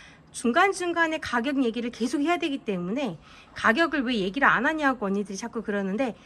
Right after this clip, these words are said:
항상 밑에 써있다고 보시면 돼요. 요렇게 언니들 컬러감 세 가지예요.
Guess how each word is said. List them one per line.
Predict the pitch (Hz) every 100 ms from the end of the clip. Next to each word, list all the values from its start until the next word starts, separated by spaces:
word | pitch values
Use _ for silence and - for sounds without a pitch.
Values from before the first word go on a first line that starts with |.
| -
항상 | - 427 427 415
밑에 | 233 226 262
써있다고 | 285 381 381 349 220
보시면 | 185 202 214 185 170
돼요. | 160 156 - - - - - - - - - - - - - - - -
요렇게 | 214 220 208
언니들 | 185 170 208 311 -
컬러감 | - 370 381 392 285 403 -
세 | - 190
가지예요. | 254 277 - 254 247 175 277